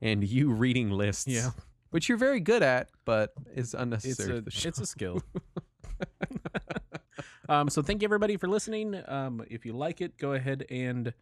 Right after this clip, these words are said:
Speaker 2: uh, rate and review on iTunes. It does help a lot for us. Uh, go see Justin on his other show, Retro Warriors.
Speaker 1: You can't see me.
Speaker 2: If,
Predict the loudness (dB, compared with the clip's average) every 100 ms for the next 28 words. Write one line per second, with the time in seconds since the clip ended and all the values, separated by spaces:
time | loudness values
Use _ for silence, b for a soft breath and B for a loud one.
0 | _ _ _ _ -6 -4 -4 -4 -2 2
1 | 2 2 2 0 0 -4 -2 -4 -4 -4
2 | -4 -2 -2 0 2 2 0 -4 0 0
3 | -2 -6 -12 -6 -6 -2 -4 -2 0 0
4 | 0 0 2 2 2 0 0 2 2 0
5 | b b b 0 2 2 2 2 2 2
6 | 2 0 -2 0 0 0 -2 -6 -8